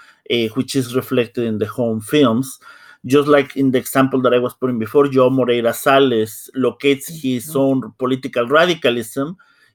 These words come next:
Speaker 1: in the intersection between Maoism, as even in representing his own mother, and May sixty-eight, which is sort of a, the political experience of the left in Latin America. Herzog is an interesting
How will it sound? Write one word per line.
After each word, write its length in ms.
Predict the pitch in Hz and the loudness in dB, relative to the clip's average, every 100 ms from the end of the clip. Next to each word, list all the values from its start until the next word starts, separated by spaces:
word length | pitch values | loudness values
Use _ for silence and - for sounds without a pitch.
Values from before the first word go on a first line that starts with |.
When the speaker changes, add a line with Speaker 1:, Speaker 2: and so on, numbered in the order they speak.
| _ | _
Speaker 1:
in 220 | 131 131 | 0 0
the 80 | 127 | -2
intersection 800 | 123 110 123 - 143 - 143 127 | -4 -4 -6 -2 -4 -2 -4 -4
between 680 | 113 - 131 127 123 120 131 _ _ - | -6 -6 -4 -2 -2 -6 -12 _ _ -6
Maoism, 920 | 131 147 170 151 131 - - 131 226 - - | 2 4 6 4 2 -2 -8 -8 -10 -16 -10
as 280 | 113 - - - | -8 -10 -18 -8
even 300 | 139 139 131 | -6 -4 -4
in 180 | 120 117 | -6 -8
representing 600 | 120 123 131 127 127 120 | -8 -8 -8 -8 -8 -10
his 240 | 107 107 | -12 -8
own 160 | 127 120 | -8 -4
mother, 500 | 127 143 107 131 - _ | 0 2 2 0 -10 _
and 320 | 123 120 110 | -6 -4 -4
May 180 | 123 135 | 0 2
sixty-eight, 840 | 131 131 - 120 110 104 - - _ _ _ _ | 0 -8 -10 -4 -4 -4 -12 -20 _ _ _ _
which 180 | 135 135 | -4 -4
is 160 | 151 - _ | -6 -8 _
sort 220 | - 160 | 0 2
of 140 | 151 | 4
a, 120 | 143 127 | 2 0
the 100 | 127 | -2
political 520 | 139 139 139 131 113 | 0 -2 -4 -6 -6
experience 540 | 113 - 131 131 127 | -8 -8 -4 -4 -8
of 120 | 113 107 | -8 -6
the 80 | |
left 360 | 107 123 123 - 135 | -2 -2 -4 -4 2
in 120 | 135 | 4
Latin 300 | 131 135 117 | 4 2 0
America. 680 | 110 127 110 - - - - _ _ _ _ | 2 0 -2 -6 -12 -12 -20 _ _ _ _
Herzog 380 | - 190 - 202 | -6 -4 -2 -4
is 140 | 196 196 | -4 -6
an 140 | 170 | -6
interesting 1120 | 170 160 151 143 - - 139 123 110 101 87 | -8 -4 0 0 -2 -6 -4 -4 -6 -10 -14